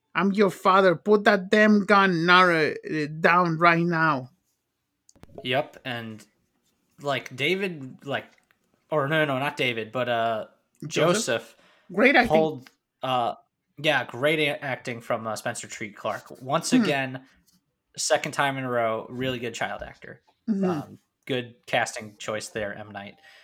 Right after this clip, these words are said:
Speaker 2: But, uh, he pulls the hammer back on the gun,
Speaker 1: Mm-hmm.
Speaker 2: and he's about to shoot, but he just can't do it.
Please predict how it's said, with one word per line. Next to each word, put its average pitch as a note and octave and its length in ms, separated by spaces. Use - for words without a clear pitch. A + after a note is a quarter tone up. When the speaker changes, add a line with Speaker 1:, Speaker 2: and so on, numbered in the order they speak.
Speaker 2:
But, B2+ 180
uh, A#2 240
he F#3+ 360
pulls F3+ 480
the D#3 100
hammer D#3 440
back C3+ 320
on A#2+ 100
the G#2+ 80
gun, G#2+ 480
Speaker 1:
Mm-hmm. A3 340
Speaker 2:
and B2 160
he's E3 200
about D3+ 360
to - 80
shoot, D#3 400
but A#2 140
he C#3+ 100
just C3 280
can't G#2 300
do A2+ 200
it. G2+ 220